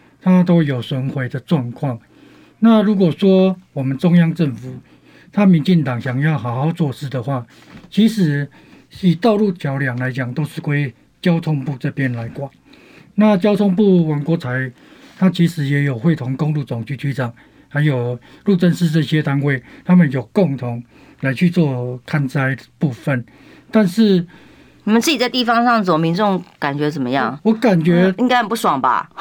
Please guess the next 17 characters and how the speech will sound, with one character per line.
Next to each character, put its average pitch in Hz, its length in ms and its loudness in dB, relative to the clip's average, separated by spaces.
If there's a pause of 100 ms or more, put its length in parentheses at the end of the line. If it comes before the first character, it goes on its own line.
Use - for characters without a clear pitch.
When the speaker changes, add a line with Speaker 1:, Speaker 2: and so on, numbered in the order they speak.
(600)
Speaker 2:
<laughs> - 880 -20
Speaker 1:
但 302 120 4
是 262 100 2
我 202 160 4
感 175 200 0
觉 170 140 2
他 214 160 4
们 180 160 6
在 202 200 4 (600)
光 254 280 4
是 226 140 2
从 143 300 -2
勘 185 240 4
灾 175 180 4
这 165 200 2
一 156 120 2
点， 131 220 -4